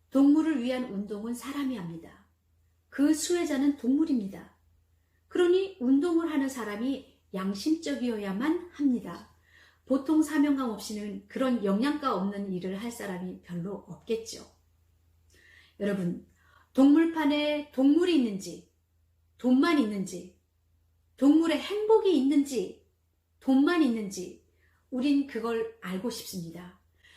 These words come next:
박소연 대표가 구속되고 안 되고에 상관없이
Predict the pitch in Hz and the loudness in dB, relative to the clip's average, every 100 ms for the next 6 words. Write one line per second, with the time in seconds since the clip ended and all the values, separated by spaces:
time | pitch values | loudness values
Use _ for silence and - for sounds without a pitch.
0 | _ 269 294 415 392 370 359 339 330 262 | _ -4 0 0 2 0 0 0 0 0
1 | 254 330 - 269 262 254 240 202 226 269 | -2 -4 -2 -2 2 0 0 -2 -2 -2
2 | 240 214 208 - - 294 320 311 180 - | 0 0 0 -6 -6 2 2 2 -4 -6
3 | 202 175 - | -6 -8 -10